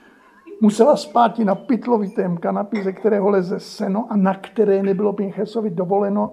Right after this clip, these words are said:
nejen usednout, nýbrž okolo kterého musel obcházet půlkruhem, aby se ho nedotkl ani cípem šatu.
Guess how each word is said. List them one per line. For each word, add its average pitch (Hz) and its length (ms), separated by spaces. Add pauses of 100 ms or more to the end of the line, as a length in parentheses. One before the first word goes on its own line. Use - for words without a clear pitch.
(120)
nejen 247 300
usednout, 165 640 (600)
nýbrž 180 260
okolo 196 340
kterého 208 420
musel 208 400 (580)
obcházet 220 840
půlkruhem, 240 720 (360)
aby 190 180
se 190 160
ho 190 140
nedotkl 226 640
ani 190 200
cípem 226 500
šatu. 208 440